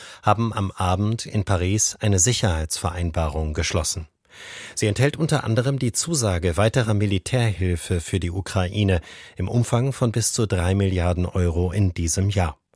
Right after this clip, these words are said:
Zuvor hatten Selenskyj und Bundeskanzler Scholz in Berlin ein ähnliches Abkommen unterzeichnet.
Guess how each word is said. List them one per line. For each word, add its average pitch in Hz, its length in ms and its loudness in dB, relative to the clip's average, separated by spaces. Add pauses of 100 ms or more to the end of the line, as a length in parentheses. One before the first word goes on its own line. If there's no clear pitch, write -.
(480)
Zuvor 123 460 4
hatten 123 240 2
Selenskyj 104 480 4
und 107 260 0
Bundeskanzler 107 640 2
Scholz - 400 2
in 110 180 0
Berlin 104 420 4
ein 110 240 2 (100)
ähnliches 107 500 2
Abkommen 85 520 0
unterzeichnet. 87 840 0